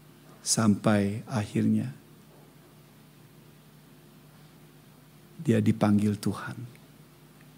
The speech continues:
Meninggal. Usia yang masih muda. Istrinya, Ibu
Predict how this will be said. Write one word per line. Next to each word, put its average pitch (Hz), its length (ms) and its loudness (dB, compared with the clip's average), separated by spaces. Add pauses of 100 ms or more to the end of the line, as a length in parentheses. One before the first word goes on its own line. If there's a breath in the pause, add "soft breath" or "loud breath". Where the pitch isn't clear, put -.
(1400)
Meninggal. 107 500 2 (320)
Usia 135 320 4
yang 127 160 4
masih 131 300 2
muda. 131 320 2 (2500 loud breath)
Istrinya, 165 720 4 (1500)
Ibu 135 240 2